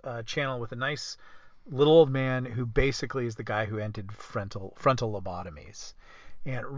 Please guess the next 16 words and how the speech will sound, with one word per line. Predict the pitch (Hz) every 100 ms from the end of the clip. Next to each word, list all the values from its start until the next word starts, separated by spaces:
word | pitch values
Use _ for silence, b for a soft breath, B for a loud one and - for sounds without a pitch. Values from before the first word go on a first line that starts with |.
| 180
really | 277 254
interesting | 190 165 165 - 151
guy, | 131 113 - - - 139
uh, | 127 127 123 123 131 117 _
but | 233 208 - 196 220 165 143 156
tells | 180 208 170
you | 190
a |
lot | 151 139 123 110 - b b b b b -
about | 147 120 139 123 120 107 -
the | 151 120
will | 123 131 139
to | 127
power, | 113 123 117 117 117 113 -
about | 131 113 107
pharma. | - 120 107 117 110 110